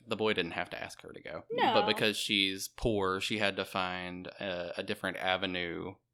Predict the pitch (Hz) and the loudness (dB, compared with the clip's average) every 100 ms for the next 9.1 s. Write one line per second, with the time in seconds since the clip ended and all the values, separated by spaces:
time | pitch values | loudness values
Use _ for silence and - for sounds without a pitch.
0 | - - 101 95 92 - - 104 95 87 | -8 -4 -2 -2 -4 -6 -8 -6 -8 -8
1 | 85 87 - - 87 82 85 82 85 87 | -8 -10 -8 -4 -2 -2 -2 -4 -4 -6
2 | 85 - 92 - 90 85 85 82 - - | -10 -6 -6 -6 -6 -4 -4 -6 -10 -16
3 | - - 104 95 90 87 - 90 87 85 | -16 -6 4 4 4 0 -2 0 2 2
4 | 87 82 85 - _ _ - 113 107 104 | 2 0 -4 -8 _ _ 2 2 4 0
5 | 95 95 87 87 87 85 85 90 - 87 | -2 -2 0 0 2 2 0 -2 -6 -8
6 | 85 90 85 85 85 82 85 - 90 - | -6 -6 -6 -6 -4 -4 -4 -6 -6 0
7 | 117 110 107 98 92 95 92 95 92 92 | 2 2 2 0 2 0 0 -2 -2 -4
8 | 92 92 92 87 87 82 85 82 85 82 | -4 -6 -6 -6 -6 -6 -8 -10 -8 -8
9 | 82 | -10